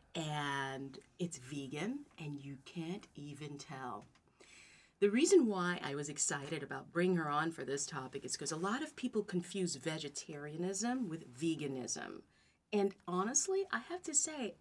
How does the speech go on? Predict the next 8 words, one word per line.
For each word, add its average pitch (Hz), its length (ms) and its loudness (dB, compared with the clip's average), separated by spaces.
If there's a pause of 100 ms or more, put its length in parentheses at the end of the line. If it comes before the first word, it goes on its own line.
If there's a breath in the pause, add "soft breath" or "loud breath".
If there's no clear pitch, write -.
I 302 280 -4
too 285 180 -6
am 240 140 -2
guilty 226 320 -4
of 156 120 -8
not 185 300 2
knowing 156 560 -4 (800)
the 147 120 -4